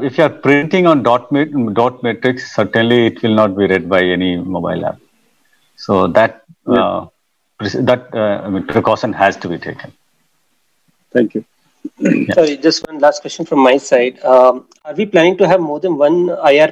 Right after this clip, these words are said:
Speaker 3: P, uh, at the time
Speaker 1: Yes,
Speaker 3: of launch?
Speaker 1: yes, yes. No, not at the time of launch, but very soon.
Speaker 3: Very
Speaker 1: See,
Speaker 3: soon.
Speaker 1: today we will have only forty-eight thousand, uh, G S tins, seven and half, seven thousand eight hundred pan.
Speaker 3: Mm-hmm.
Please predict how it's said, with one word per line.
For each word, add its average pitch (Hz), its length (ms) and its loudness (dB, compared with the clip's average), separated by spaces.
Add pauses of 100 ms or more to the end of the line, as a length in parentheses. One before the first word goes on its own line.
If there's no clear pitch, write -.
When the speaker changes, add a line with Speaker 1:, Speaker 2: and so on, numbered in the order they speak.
(100)
Speaker 3:
P, 185 320 -2
uh, 151 220 2
at 139 80 0
the - 140 -2
time 143 80 4
Speaker 1:
Yes, - 240 -2
Speaker 3:
of 147 100 -4
launch? 139 180 0
Speaker 1:
yes, - 340 -6
yes. 104 200 -2 (280)
No, 185 80 6
not 175 240 2
at 143 160 -2
the - 20 -4
time 107 280 0
of - 140 -12
launch, 139 180 -10
but 107 120 -2
very 95 280 0
soon. - 180 -16 (640)
Speaker 3:
Very 220 160 4
Speaker 1:
See, 196 60 2
Speaker 3:
soon. - 140 -12
Speaker 1:
today 165 260 4
we 190 140 2
will 165 180 0
have 170 80 0
only 165 320 0
forty-eight 151 500 0
thousand, 123 500 -4
uh, 110 280 0
G 104 220 2
S 107 100 0
tins, - 480 -4 (720)
seven 147 300 2
and 143 40 0
half, 135 320 0
seven 151 300 0
thousand 143 560 -2
eight 147 300 2
hundred 127 420 -2
pan. 92 320 -2 (1600)
Speaker 3:
Mm-hmm. 131 240 -8